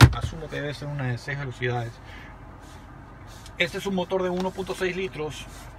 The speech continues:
Eh, uno punto seis litros, cuatro cilindros, naturalmente aspirado, inyección directa, ciento treinta caballos de potencia. Otra cosa que me gusta es cómo han diseñado esto.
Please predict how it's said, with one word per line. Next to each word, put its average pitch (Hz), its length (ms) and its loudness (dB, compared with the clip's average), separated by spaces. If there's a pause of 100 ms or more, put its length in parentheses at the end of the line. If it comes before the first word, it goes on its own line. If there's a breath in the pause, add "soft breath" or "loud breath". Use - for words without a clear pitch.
(180)
Eh, 131 480 2
uno 175 140 -4
punto 185 180 -8
seis 185 140 -2
litros, 175 260 -6
cuatro 170 220 -4
cilindros, 160 360 -6
naturalmente 147 460 -4
aspirado, 147 480 0
inyección 131 280 -4
directa, 147 380 -4
ciento 147 280 -10
treinta 143 260 -6
caballos 131 260 0
de 127 60 -6
potencia. 123 400 -6 (520 loud breath)
Otra 466 180 -2
cosa 254 200 -4
que 214 80 -8
me 135 80 -2
gusta 147 220 -6
es - 60 -12
cómo 147 160 -6
han 143 60 -4
diseñado 113 440 -4
esto. - 180 -14